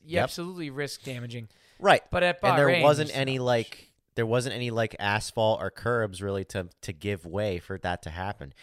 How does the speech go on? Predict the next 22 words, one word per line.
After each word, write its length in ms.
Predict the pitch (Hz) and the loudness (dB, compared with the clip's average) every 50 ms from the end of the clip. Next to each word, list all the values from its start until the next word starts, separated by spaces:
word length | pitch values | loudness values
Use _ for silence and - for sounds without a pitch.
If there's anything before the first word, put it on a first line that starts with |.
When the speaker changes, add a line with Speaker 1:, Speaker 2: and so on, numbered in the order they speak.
| - _ | -20 _
Speaker 2:
He 120 | - 131 131 | -12 -12 -12
totally 480 | - - - 117 123 131 143 147 156 | -10 -6 -4 -4 -4 -4 -4 -6 -8
risked 400 | 139 120 123 127 123 - - - _ _ | -6 -2 -2 -2 -2 -4 -10 -16 _ _
ruining 340 | 92 95 92 98 110 120 123 123 | -10 -8 -6 -4 -4 -4 -6 -6
his 100 | 120 - | -8 -8
car 420 | - - 135 117 92 85 87 92 - _ _ _ _ _ _ _ _ _ _ | -6 -4 -4 -4 -4 -4 -6 -10 -14 _ _ _ _ _ _ _ _ _ _
by 220 | 101 95 87 87 | -2 0 0 -2
doing 340 | 85 - 95 92 98 104 107 | -2 -4 -6 -4 -4 -4 -4
that 220 | 110 107 - - | -4 -6 -6 -4
pass 520 | - 110 107 85 73 80 90 - - - - _ _ _ - _ _ _ _ _ _ _ _ _ _ _ | -4 -4 -2 -2 -4 -6 -8 -10 -14 -16 -20 _ _ _ -20 _ _ _ _ _ _ _ _ _ _ _
and 420 | - 87 87 87 87 87 87 - - | -6 -4 -2 -2 -2 -4 -6 -8 -6
got 240 | - 80 76 78 90 | -6 -4 -2 -2 -2
away 260 | 95 90 90 92 101 | -2 -2 -2 -2 -2
with 140 | 98 95 92 | -2 -2 -2
it, 120 | 95 - - | -4 -6 -6
and 140 | - 73 71 | -12 -12 -10
I 120 | 69 69 67 | -10 -10 -12
have 120 | 69 67 - _ | -12 -14 -14 _
no 140 | - 73 73 | -14 -12 -12
problems 380 | - - 71 65 64 - - - | -12 -12 -12 -12 -12 -14 -18 -20
with 100 | - _ | -20 _
that 200 | - - - - | -18 -18 -18 -20